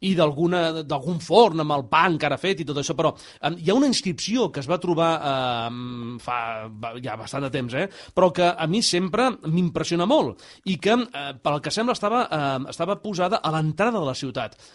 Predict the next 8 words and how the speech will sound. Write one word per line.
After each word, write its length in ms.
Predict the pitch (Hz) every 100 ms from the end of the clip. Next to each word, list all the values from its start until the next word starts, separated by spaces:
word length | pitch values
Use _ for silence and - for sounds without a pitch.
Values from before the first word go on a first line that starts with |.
| -
I 80 | 139
aquesta 240 | 147 180 269
inscripció 420 | - 185 180 208
deia 140 | 190
el 60 | 147
següent: 420 | 151 120 107 98 85 _ _ _ _ _ _ _ - -
"Recorda, 520 | 123 147 151 202 190
viatger, 580 | 139 135 120 160 131